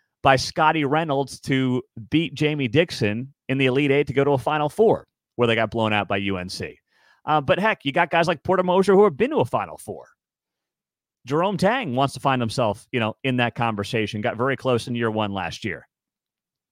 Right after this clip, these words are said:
Uh, T J Otzelberger has had success, right? So, like, there's a list of guys that you look at, and you have characters,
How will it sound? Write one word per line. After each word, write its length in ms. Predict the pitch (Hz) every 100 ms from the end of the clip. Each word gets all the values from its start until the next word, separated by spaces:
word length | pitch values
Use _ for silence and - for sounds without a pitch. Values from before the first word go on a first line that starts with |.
| _ - _ _ _ _ -
Uh, 320 | 67 65 78 82 _
T 160 | 120 120
J 80 | 147
Otzelberger 720 | 180 233 202 131 113 80 64 -
has 240 | 120 127
had 240 | - 123 127
success, 800 | 160 - 226 240 98 - - - _ _ -
right? 400 | 117 143 202 -
So, 300 | - 185 -
like, 160 | 180 - -
there's 220 | 190 170
a 80 | 170
list 500 | 156 185 254 - 202
of 160 | 147
guys 460 | 143 156 170 170 151
that 180 | 151 131
you 140 | 131
look 320 | 117 135 -
at, 300 | 107 80 82 - _ _ _ -
and 120 | 143
you 120 | 151
have 260 | 135 127 -
characters, 920 | - 165 196 202 - 202 220 220